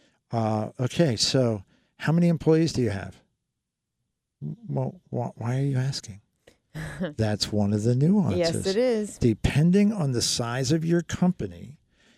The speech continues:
Speaker 1: you can delay, uh, uh,
Speaker 2: Part
Speaker 1: what,
Speaker 2: B.
Speaker 1: enrolling
Speaker 2: Mm-hmm.
Speaker 1: in, in, um, in Part A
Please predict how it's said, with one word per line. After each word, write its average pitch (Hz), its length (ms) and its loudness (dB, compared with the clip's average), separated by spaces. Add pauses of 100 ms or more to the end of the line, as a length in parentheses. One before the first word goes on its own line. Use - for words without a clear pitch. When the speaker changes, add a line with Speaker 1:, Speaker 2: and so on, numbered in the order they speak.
Speaker 1:
you 143 300 2
can 135 340 0
delay, 143 880 2 (640)
uh, 117 280 -6 (380)
uh, 107 600 -12 (340)
Speaker 2:
Part 208 160 -2
Speaker 1:
what, 117 100 -4
Speaker 2:
B. 214 120 -2
Speaker 1:
enrolling 135 680 2
Speaker 2:
Mm-hmm. 196 580 -6
Speaker 1:
in, 117 340 -4
in, 113 380 -6
um, 107 380 -6 (180)
in 113 200 -10
Part 135 260 -4
A 113 340 -6